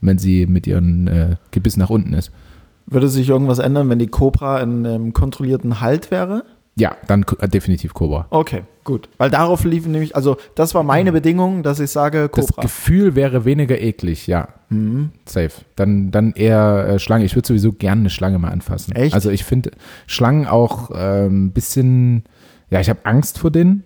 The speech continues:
Speaker 2: Mhm.
Speaker 1: aber ich find sie super beeindruckend. Also ich hab auch, ich hab Respekt vor Schlangen, vor Haien, vor Tigern, was weiß ich. Und das sind die, ähm, Tierdokus, die ich mir am liebsten anschaue.
Speaker 2: Ja.
Speaker 1: So.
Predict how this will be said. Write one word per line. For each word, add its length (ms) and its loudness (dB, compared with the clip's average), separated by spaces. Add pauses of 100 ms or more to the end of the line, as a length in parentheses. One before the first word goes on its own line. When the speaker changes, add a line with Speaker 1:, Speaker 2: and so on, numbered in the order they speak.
(120)
Speaker 2:
Mhm. 420 -6
Speaker 1:
aber 560 2
ich 120 -6
find 160 -2
sie 100 -6
super 340 -2
beeindruckend. 520 -6
Also 180 0
ich 100 0
hab 140 0
auch, 160 -2 (560)
ich 140 -2
hab 120 2
Respekt 640 -2 (100)
vor 240 -4
Schlangen, 540 2
vor 340 -2
Haien, 380 2
vor 880 0
Tigern, 400 0
was 160 0
weiß 140 -2
ich. 120 -6
Und 160 -4
das 80 -4
sind 320 -8
die, 300 2 (420)
ähm, 640 4
Tierdokus, 500 0
die 120 -2
ich 60 -4
mir 120 0
am 60 0
liebsten 260 -4
anschaue. 420 -4
Speaker 2:
Ja. 240 -10
Speaker 1:
So. 180 -8